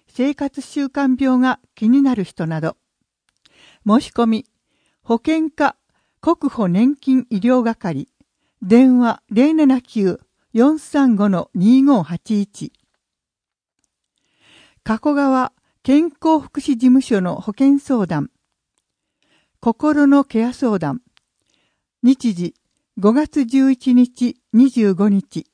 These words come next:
いずれも月曜日、十三時から十四時。申し込み、地域保健課。電話、零七九四二二の零零零三。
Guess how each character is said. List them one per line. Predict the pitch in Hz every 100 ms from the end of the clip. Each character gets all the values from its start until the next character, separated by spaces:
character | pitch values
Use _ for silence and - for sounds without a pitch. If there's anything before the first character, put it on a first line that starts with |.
| _
い | 190
ず | 285
れ | 302
も | 294 277
月 | 220 - -
曜 | 269 196
日、 | 143 - _ _ _ _ _ 180
十 | 262 285
三 | 320 285 233
時 | 196
か | 170
ら | 165 - -
十 | 156 226 220
四 | 214
時。 | 214 143 - _ _ _ _ _ _ _ _
申 | 214 320
し | - -
込 | 254
み、 | 240 - _ _ _ -
地 | 311
域 | 262 202
保 | 180
健 | - 220 214
課。 | - 190 - _ _ _ _ _ _ 196
電 | 208 247 233
話、 | 220 - _ _
零 | 208 262 277
七 | 262 220
九 | - - 202 185 _ _
四 | 208 269 277
二 | 285 247
二 | 208 220
の | 180 165 - _ _ 185
零 | 226 254 247
零 | 254 220 143
零 | 165 226
三。 | 220 226 131